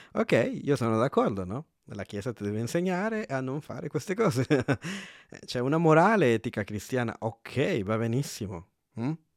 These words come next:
Però la Chiesa è molto di più, non è per farti diventare più speciale, più di successo, più bello, più romantico, no?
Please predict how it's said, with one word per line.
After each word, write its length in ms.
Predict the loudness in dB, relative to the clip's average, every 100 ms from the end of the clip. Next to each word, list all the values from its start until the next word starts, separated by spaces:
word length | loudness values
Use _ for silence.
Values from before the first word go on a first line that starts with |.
| _ _ _ _ _ _ _
Però 180 | 0 4
la 120 | 4
Chiesa 340 | 2 0 4
è 40 | 2
molto 380 | 4 2 4 2
di 160 | 0
più, 300 | -2 0 0 -2 -14 -12 0
non 160 | 4
è 80 | 4
per 180 | 4 2
farti 280 | 2 0 0
diventare 500 | 0 0 2 0 0
più 140 | -2
speciale, 760 | -2 -4 -2 2 4 2 -2 -10 _ _
più 200 | 0 2
di 80 | 0
successo, 560 | -2 -2 0 0 -2
più 180 | -2 -2
bello, 340 | 2 2 2
più 160 | -2 -4
romantico, 680 | -2 -2 -2 -2 -6 -8 -12 _ _ _ _
no? 300 | -8 -8 -8